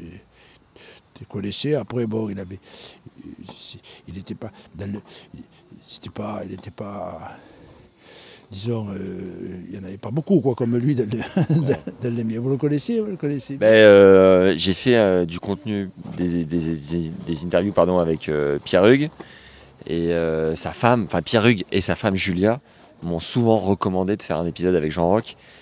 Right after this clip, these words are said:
Speaker 2: mais de prendre trois jours parce que ça allait durer longtemps, quoi.
Speaker 1: Ah oui, oui, non, mais moi, je, j'ai aimé bien.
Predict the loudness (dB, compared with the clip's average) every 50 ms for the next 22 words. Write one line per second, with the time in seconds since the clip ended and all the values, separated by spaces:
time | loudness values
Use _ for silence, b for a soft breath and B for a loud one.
0 | b b -6 -6 -6 -4 -2 -2 -2 -2 -2 2 4 4 4 4 0 -2 -2 -4
1 | -8 -10 -10 -10 -8 -6 -4 -4 -4 -2 -2 -2 -2 -2 -2 -4 -4 -6 -6 -6
2 | -8 -10 -8 -8 -6 -6 -6 -6 -6 -8 -10 -10 -12 -10 -12 -12 -12 -12 -14 -14
3 | -14 -14 -14 -14 -14 -14 -16 -16 -14 -14